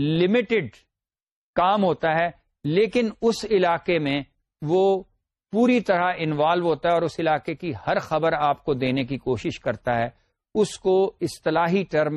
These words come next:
میں لائنر کہتے ہیں، ایل آئی این ای آر، لائنر۔ The liner is not a full-time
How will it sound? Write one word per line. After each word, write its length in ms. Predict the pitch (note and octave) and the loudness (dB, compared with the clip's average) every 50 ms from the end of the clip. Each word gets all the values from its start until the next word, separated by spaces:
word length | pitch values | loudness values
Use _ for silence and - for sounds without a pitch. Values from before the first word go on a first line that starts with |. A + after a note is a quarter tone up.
| D3 D3 | -4 -2
میں 200 | D3+ D#3 E3 F3 - _ | -2 -4 -4 -6 -8 _
لائنر 640 | C#3+ B2+ B2 B2+ B2+ C3 C3+ C#3+ D#3 D#3+ E3 D#3+ C3+ | -6 -4 -2 -2 0 0 0 0 0 0 0 0 -2
کہتے 420 | - - G#2+ G2+ F#2 - - G#2+ | -2 -6 -8 -10 -10 -12 -12 -12
ہیں، 200 | G2 G2 F#2+ G2 - _ _ _ _ _ _ _ _ _ _ _ _ - | -10 -10 -12 -14 -18 _ _ _ _ _ _ _ _ _ _ _ _ -2
ایل 280 | D#3+ F3+ F#3+ G3+ G#3 G3 - - | 0 0 2 0 0 -2 -4 -2
آئی 340 | C#3+ D3 D3+ D3+ D#3+ E3+ E3+ - _ | -2 0 0 0 0 -2 -4 -6 _
این 220 | D3+ D#3 D#3 D#3+ E3 - _ | -2 -2 -2 -2 -4 -8 _
ای 200 | - D3 D3 D3 - - | -6 -4 -4 -4 -6 -4
آر، 300 | - A#2 A#2 A2+ G#2+ G#2 G2+ - _ _ _ _ | -2 -2 0 0 0 -2 -4 -10 _ _ _ _
لائنر۔ 560 | C3+ C#3 C3+ B2 A#2+ A#2 A2+ A2 A2 G#2 G2 F#2 - _ _ _ _ _ | -2 -2 0 0 -2 -2 -4 -4 -6 -6 -8 -10 -16 _ _ _ _ _
The 140 | D3 G3 G#3 | -2 0 0
liner 540 | F3 C#3+ C3 C#3+ E3 F#3 G#3 A3 A#3 A#3+ A#3+ A3+ - - G#3 | 0 0 0 0 0 0 0 2 2 2 2 0 0 0 0
is 100 | G#3 F3 C#3 D#3 E3+ | 0 0 0 0 0
not 200 | F#3+ G3+ - A3 | 0 0 0 0
a 40 | G#3 - | -2 -2
full-time 760 | - - _ - G3 A#3 B3+ A#3+ - G#3+ F3+ F3 F3 F3+ F3+ | -6 -14 _ 0 0 0 0 0 0 0 0 0 0 -2 -4